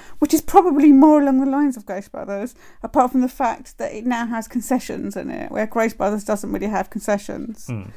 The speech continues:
Speaker 1: Each floor is,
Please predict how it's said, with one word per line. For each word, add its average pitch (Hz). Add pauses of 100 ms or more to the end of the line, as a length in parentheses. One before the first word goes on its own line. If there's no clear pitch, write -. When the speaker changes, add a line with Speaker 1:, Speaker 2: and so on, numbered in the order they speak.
(240)
Speaker 1:
Each - (640)
floor 196 (880)
is, 220